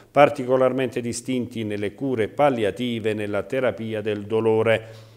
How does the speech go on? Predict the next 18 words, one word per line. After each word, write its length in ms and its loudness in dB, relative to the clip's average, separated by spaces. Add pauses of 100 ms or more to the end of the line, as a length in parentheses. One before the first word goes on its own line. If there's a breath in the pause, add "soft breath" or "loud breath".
(120)
Al 140 -2
dottor 320 0
Mariano 460 0
Flocco 600 2
e 120 4
ai 60 2
suoi 220 -2
collaboratori 800 0
la 140 0
gratitudine 840 -4
per 160 -4
il 140 -6
lavoro 480 0
che 140 -6
svolgono 680 0 (300 loud breath)
con 280 0
abnegazione, 920 2
professionalità 1300 -2